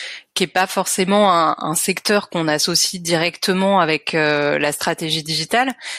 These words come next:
Est-ce que ça veut dire que aujourd'hui,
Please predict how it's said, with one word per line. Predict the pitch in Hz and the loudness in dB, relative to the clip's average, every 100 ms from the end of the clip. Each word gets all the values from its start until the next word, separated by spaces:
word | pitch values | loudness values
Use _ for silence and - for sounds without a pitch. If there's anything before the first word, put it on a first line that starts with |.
| - | -4
Est-ce | 175 - | -4 0
que | 247 | -2
ça | 226 214 | 0 2
veut | 202 | 0
dire | 175 202 208 - | 0 0 0 -4
que | - 160 - | -2 -2 2
aujourd'hui, | 196 185 190 185 180 185 202 196 | 2 4 2 2 -2 -2 -2 -2